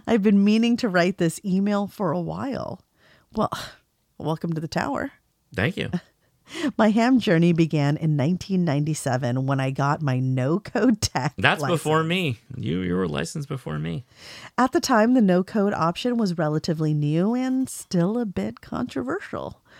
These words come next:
Speaker 1: I made it past the O M snickering about my codeless license,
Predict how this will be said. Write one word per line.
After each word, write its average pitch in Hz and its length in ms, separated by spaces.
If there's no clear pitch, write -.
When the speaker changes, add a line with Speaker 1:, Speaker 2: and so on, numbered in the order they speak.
Speaker 1:
I 196 180
made 240 200
it 262 120
past 190 400
the 175 220
O 175 200
M 170 220
snickering 147 1080
about 151 400
my 156 220
codeless 185 640
license, 135 640